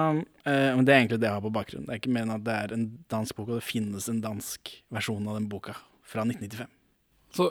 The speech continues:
Speaker 2: endelig har vi slått Danmark på et eller annet, da, som er dansk.
Speaker 1: Ja, vi, vi var først ute.
Speaker 2: Eh,
Speaker 1: For
Speaker 2: men
Speaker 1: en gangs skyld.
Speaker 2: Men, men,
Speaker 1: Men dette kan ikke bare være en podcast med danske remix. <laughs>
Speaker 2: Ah, nei.
Speaker 1: Så, så vi,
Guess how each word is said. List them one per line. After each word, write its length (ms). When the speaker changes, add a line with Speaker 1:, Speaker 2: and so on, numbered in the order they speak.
Speaker 2:
endelig 400
har 80
vi 80
slått 320
Danmark 480
på 80
et 80
eller 140
annet, 100
da, 480
som 160
er 140
dansk. 320
Speaker 1:
Ja, 120
vi, 160
vi 140
var 160
først 240
ute. 240
Speaker 2:
Eh, 560
Speaker 1:
For 160
Speaker 2:
men 160
Speaker 1:
en 100
gangs 140
skyld. 160
Speaker 2:
Men, 220
men, 960
Speaker 1:
Men 80
dette 180
kan 140
ikke 160
bare 240
være 160
en 80
podcast 480
med 160
danske 260
remix. 440
<laughs> 300
Speaker 2:
Ah, 160
nei. 160
Speaker 1:
Så, 160
så 80
vi, 80